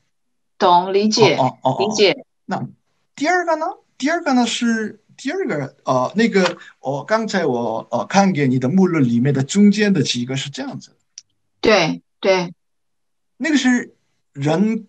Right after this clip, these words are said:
Speaker 2: 用人工的办法。
Speaker 1: 副作用。
Speaker 2: 对。啊，他们是怎么样降低血糖是，我是，呃，告诉那个的。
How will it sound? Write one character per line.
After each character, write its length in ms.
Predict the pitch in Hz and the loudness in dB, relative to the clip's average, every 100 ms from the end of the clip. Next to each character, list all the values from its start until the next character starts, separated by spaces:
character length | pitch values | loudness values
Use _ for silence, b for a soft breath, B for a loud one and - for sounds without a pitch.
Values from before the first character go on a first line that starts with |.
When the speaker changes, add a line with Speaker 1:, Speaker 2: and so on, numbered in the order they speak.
| - | -2
Speaker 2:
用 300 | 220 302 226 | 2 4 2
人 420 | 139 143 175 190 | 0 0 2 2
工 180 | 269 311 | 2 2
的 100 | 214 | 0
办 320 | - 208 185 | 2 0 0
法。 460 | 165 190 185 202 - - _ _ _ | -2 -6 -6 -6 -8 -14 _ _ _
Speaker 1:
副 180 | - 254 | 0 2
作 200 | 226 214 | 6 6
用。 440 | 208 190 170 - - _ _ - | 6 4 2 -2 -12 _ _ -10
Speaker 2:
对。 180 | 160 - b b b _ | -10 -10 b b b _
啊， 300 | - 160 - | -2 -2 -4
他 220 | - 285 349 | -4 0 2
们 160 | 359 | 2
是 260 | - 190 - - 139 | 2 0 -2 -12 -6
怎 140 | 147 | -2
么 140 | 175 | 2
样 260 | 240 311 226 | 4 2 0
降 300 | 202 202 202 | 0 0 0
低 120 | 190 156 | -2 -2
血 200 | - 196 | 0 -2
糖 220 | 151 127 | -2 -2
是， 180 | 147 139 | -2 -2
我 120 | 165 | -4
是， 280 | 156 147 143 - | -4 -6 -10 -8
呃， 160 | 139 | -6
告 200 | 143 180 | -2 0
诉 120 | 175 202 | 0 -2
那 100 | 175 | -4
个 140 | 107 | -6
的。 180 | 127 | -12